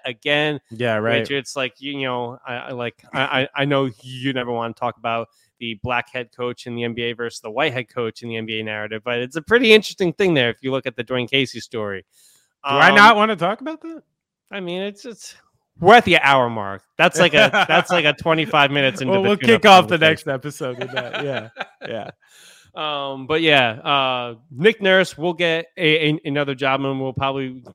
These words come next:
Speaker 1: kinda like the Quinn Snyder thing, uh, the J B Bickerstaff thing from a few, a few years ago. He'll be back relatively soon.
Speaker 2: Yeah, yeah, for sure,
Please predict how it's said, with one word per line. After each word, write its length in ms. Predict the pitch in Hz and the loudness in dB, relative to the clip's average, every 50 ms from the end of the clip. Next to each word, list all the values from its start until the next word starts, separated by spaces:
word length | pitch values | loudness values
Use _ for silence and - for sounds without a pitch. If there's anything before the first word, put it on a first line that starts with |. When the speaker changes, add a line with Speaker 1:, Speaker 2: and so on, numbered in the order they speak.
| - | -6
Speaker 1:
kinda 180 | - 156 165 165 | -2 -2 0 0
like 180 | 160 151 - - | -2 -4 -4 -8
the 60 | - | -10
Quinn 200 | - 135 123 117 | -10 -10 -10 -10
Snyder 420 | - - 190 202 202 190 185 175 | -8 -4 -2 0 0 2 0 -2
thing, 460 | - - 185 175 170 170 165 160 165 | -2 -2 -4 -2 -2 -2 -2 -6 -8
uh, 280 | 143 143 135 131 127 127 | -8 -6 -6 -6 -6 -8
the 120 | 117 127 | -10 -12
J 180 | 117 139 147 143 | -10 -8 -8 -8
B 140 | 131 131 127 | -6 -8 -6
Bickerstaff 580 | 120 147 139 - 139 - - 139 131 120 - | -4 -6 -4 -4 -8 -6 -6 -6 -6 -6 -8
thing 140 | - 139 131 | -10 -10 -10
from 200 | 123 - 135 127 | -10 -10 -12 -14
a 20 | 120 | -14
few, 160 | _ - - 123 | _ -20 -20 -20
a 40 | |
few 180 | 113 - 135 123 | -16 -12 -12 -10
years 240 | 120 120 120 110 123 | -8 -8 -10 -8 -8
ago. 240 | 120 117 113 110 - - | -8 -8 -8 -8 -6 -4
He'll 80 | 147 | -2
be 100 | 143 139 | -2 -2
back 240 | 117 123 113 113 - - | -2 -2 -2 -2 -4 -4
relatively 420 | 120 107 104 104 - 107 - 92 95 | -4 -4 -4 -6 -8 -12 -14 -16 -18
soon. 220 | - - - _ _ _ _ _ _ _ _ | -20 -20 -20 _ _ _ _ _ _ _ _
Speaker 2:
Yeah, 280 | - 156 147 131 95 95 | -2 0 0 0 -2 -4
yeah, 240 | 95 113 107 95 92 | -10 -10 -10 -10 -12
for 220 | - - - 110 104 | -14 -16 -16 -16 -16
sure, 320 | - - 90 - 101 | -16 -18 -20 -20 -20